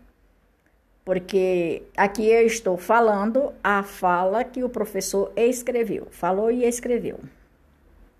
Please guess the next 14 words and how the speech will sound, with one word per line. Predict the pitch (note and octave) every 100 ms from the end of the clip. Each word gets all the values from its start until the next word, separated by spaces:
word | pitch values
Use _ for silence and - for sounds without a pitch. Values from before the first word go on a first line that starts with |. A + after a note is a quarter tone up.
| - - - - - - - - - - - - - - - - - -
E | E4+ E4+
em | C#4 C#4
dois | A3+ A3+ G3+ G3 E3+
mil | F3+ E3+
e | E3
quatorze | - A#3 A#3+ A#3 B3+ C4 C4+ C4 D4+
também | D#4 - E4 C#4 A#3+ A3+
lancei | A#3+ C4 C4 - G3+ G3+ G#3
junto | F#3 F#3 G#3+ C4 C#4 - D4 D#4+ E4 - _ _ -
com | A#3 G3+ - -
o | B3+ B3
meu | A3+ G#3+ A#3 C4 C#4+ - - _ _ _ _ _ _ -
raciocínio | A2 A2+ - - - G3+ D#3+ D#3+ - - C4 C#4 C#4 C4+ -
um | B3+ D4 D4+